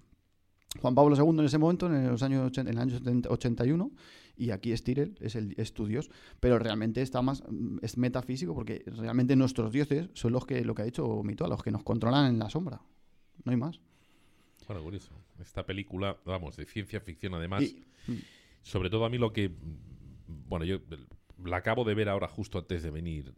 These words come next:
Speaker 2: otra vez a, aquí a
Speaker 1: Oh.
Speaker 2: casa, ¿no? La habré visto como mínimo cuarenta veces
Speaker 1: Qué
Speaker 2: la peli.
Speaker 1: grande.
Speaker 2: Pero todos los detalles, ¿no? La ambientación,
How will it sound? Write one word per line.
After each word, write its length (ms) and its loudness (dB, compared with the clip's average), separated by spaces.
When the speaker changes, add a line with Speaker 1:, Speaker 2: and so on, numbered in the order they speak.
Speaker 2:
otra 280 -4
vez 280 -6
a, 180 -8
aquí 340 -6
a 60 -2
Speaker 1:
Oh. 40 -2
Speaker 2:
casa, 240 -4
¿no? 100 -4
La 80 -4
habré 160 -2
visto 240 -4
como 160 -4
mínimo 340 -4
cuarenta 500 -2
veces 240 -4
Speaker 1:
Qué 80 0
Speaker 2:
la 80 0
peli. 180 0
Speaker 1:
grande. 200 -8
Speaker 2:
Pero 220 2
todos 300 0
los 160 0
detalles, 520 -2
¿no? 160 -6
La 100 -4
ambientación, 880 -2